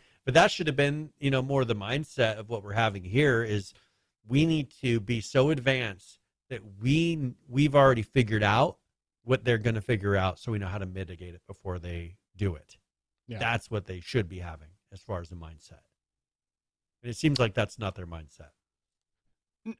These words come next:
Speaker 2: no. Um, and I don't know that it will ever be their mindset because of the
Speaker 1: Yeah.
Speaker 2: stuff like this article that you're talking about.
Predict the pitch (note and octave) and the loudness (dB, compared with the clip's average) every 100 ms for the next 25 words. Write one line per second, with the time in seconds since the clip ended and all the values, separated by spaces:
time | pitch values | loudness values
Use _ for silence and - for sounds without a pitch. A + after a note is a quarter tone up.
0 | - A3 F#3 D#3 D#3+ - - F#3 F3 E3 | -2 4 4 4 0 -6 0 4 6 4
1 | D#3 D#3 D#3 - _ _ _ _ _ - | 2 0 -6 -8 _ _ _ _ _ -4
2 | F3+ E3+ E3 E3 E3 D#3+ - _ _ _ | 0 4 4 2 0 -2 -4 _ _ _
3 | _ _ _ _ _ _ _ _ _ _ | _ _ _ _ _ _ _ _ _ _
4 | _ F3+ F3 F3+ F3 E3+ D#3+ C#3+ D#3 D3 | _ 4 6 4 6 4 4 2 2 2
5 | C#3+ C3+ C3 A#2 G2 F#2+ _ C3 C3 F#2+ | 0 0 -2 -2 -6 -10 _ -6 -6 -6
6 | F#2 - E2+ - _ _ _ _ _ - | -8 -8 -8 -14 _ _ _ _ _ -10
7 | D#3 - D3+ B2+ C#3+ C3 A#2+ A#2+ A#2 - | -6 0 0 0 0 -2 -4 -6 -10 -14
8 | C#3+ C#3 - - - C#3+ - C3 G#2+ C3 | -6 -4 -2 -2 -2 -2 -4 -8 -6 -4
9 | C#3 A#2+ B2 - A2+ A2+ G2 A2+ G2+ - | -4 -6 -6 -6 -4 -6 -6 -6 -6 2
10 | B2 G2+ - E2+ E2 D#2 - | 2 2 -8 -12 -12 -12 -12